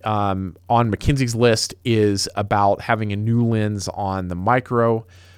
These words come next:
uh, economy. It's about staying informed on, I said micro, but I meant macro. Stay informed on the macroeconomic trends and risks that are facing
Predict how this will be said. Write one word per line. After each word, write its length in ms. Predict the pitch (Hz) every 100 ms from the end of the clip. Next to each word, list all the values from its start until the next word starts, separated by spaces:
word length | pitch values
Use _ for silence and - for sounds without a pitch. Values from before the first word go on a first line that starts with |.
| _ -
uh, 220 | 101 90
economy. 520 | - 147 135 135 135
It's 200 | 110 98
about 300 | 107 107 104
staying 340 | - - 123 113
informed 640 | 92 - - 120 117 110 -
on, 460 | 104 98 95 92 90 _ -
I 80 | 101
said 240 | - 90
micro, 440 | 92 98 101 107 95
but 140 | 90
I 40 |
meant 200 | 85 82
macro. 440 | 87 85 - 85 80 - -
Stay 200 | - -
informed 320 | 143 127 156 120
on 120 | 107
the 100 | 87
macroeconomic 1300 | 95 110 117 139 - 123 117 - 120 117 107 104
trends 600 | - - 113 107 107 - - - - -
and 360 | 104 107 107 104
risks 280 | 117 110 -
that 160 | 104
are 120 | 95
facing 580 | 90 - 104 - 104 92